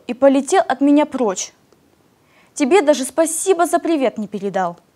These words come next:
Услышал это соловей и загрустил. Целый день не ел, не пил, голоса не подавал.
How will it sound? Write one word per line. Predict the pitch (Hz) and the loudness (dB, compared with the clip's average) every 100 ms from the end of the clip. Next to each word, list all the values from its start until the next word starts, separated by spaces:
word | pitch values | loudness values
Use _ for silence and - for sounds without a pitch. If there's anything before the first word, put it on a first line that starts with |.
| _ _ _ _ _ _ _ _ _ _ _ - | _ _ _ _ _ _ _ _ _ _ _ -14
Услышал | 240 - 330 - 330 | -10 0 2 2 -2
это | - 277 | -4 -4
соловей | 254 262 247 233 226 - | -4 -4 -6 -6 -10 -8
и | |
загрустил. | 285 277 247 247 - 185 185 - _ _ _ _ _ _ _ _ | -4 -2 -4 -8 -12 -16 -18 -20 _ _ _ _ _ _ _ _
Целый | - 339 370 359 | -4 0 2 2
день | 233 247 220 254 | -2 -4 -4 -2
не | 330 | 0
ел, | 240 247 247 240 _ - | 0 0 -2 -2 _ -10
не | 220 220 | -6 -6
пил, | - 247 262 262 _ _ - | -2 -2 -2 -6 _ _ -10
голоса | 254 330 349 262 - | -2 4 4 4 -2
не | 214 | -8
подавал. | 202 208 208 185 170 - | -4 -2 0 0 -2 -4